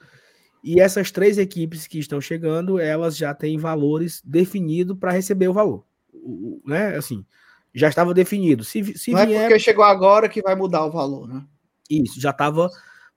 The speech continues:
Speaker 1: pré-definido os valores de cada um, do Cruzeiro, do Botafogo e do Vasco, e também tem do Palmeiras, também tem do Corinthians, do Flamengo, do Bahia, do Vitória.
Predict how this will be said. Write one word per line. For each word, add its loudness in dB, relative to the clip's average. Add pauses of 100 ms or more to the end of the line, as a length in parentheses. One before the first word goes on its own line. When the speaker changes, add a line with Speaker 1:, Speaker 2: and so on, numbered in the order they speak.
Speaker 1:
pré-definido 4
os 0
valores 0
de -10
cada -2
um, -2
do -12
Cruzeiro, 0
do -6
Botafogo -2
e -8
do -4
Vasco, -4 (380)
e 0
também 2
tem -2
do -8
Palmeiras, 2
também -6
tem -6
do -8
Corinthians, -4
do -8
Flamengo, -6
do -8
Bahia, -2
do -8
Vitória. -2